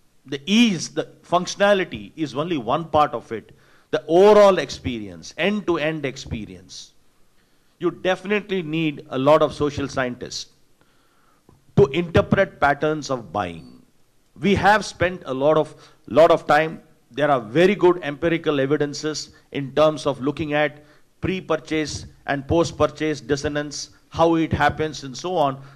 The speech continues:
These were all theoretical frameworks that perhaps the previous marketing books gave us.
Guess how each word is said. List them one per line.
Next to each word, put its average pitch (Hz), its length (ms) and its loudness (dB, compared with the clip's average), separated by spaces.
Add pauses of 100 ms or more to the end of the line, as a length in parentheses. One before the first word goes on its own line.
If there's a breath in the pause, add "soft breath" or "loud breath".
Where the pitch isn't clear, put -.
These - 160 -4
were 208 120 4
all 233 140 6
theoretical 214 500 -2
frameworks 180 720 -4 (360 soft breath)
that 147 160 0
perhaps 180 440 4 (520)
the 139 120 -6
previous 196 480 -2
marketing 151 480 -2
books 139 260 -8
gave 127 220 -2
us. - 340 -12